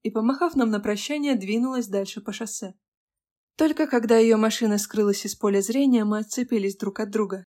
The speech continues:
Разыгрывать дальше спектакль не было смысла. Алекс тут же схватился за зад и потер его с глухим рычанием, выругался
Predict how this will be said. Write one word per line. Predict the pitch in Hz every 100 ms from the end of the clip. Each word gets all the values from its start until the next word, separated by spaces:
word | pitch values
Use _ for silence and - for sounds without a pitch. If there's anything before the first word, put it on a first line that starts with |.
| _ -
Разыгрывать | 226 226 262 294 269 269 254
дальше | 262 226 -
спектакль | 196 226 - 320 302 247
не | 233
было | 226 233 240
смысла. | - 240 208 - 190 175 _ _ _ _ -
Алекс | 220 220 208
тут | - 277
же | 277
схватился | 285 240 220 214 202 208
за | 202
зад | 202 269 277
и | 208
потер | 208 208 247 277
его | 240 208
с | 208
глухим | 202 202 233
рычанием, | 240 247 - 196 185 185 - _
выругался | - 202 233 311 262 269 262 262 254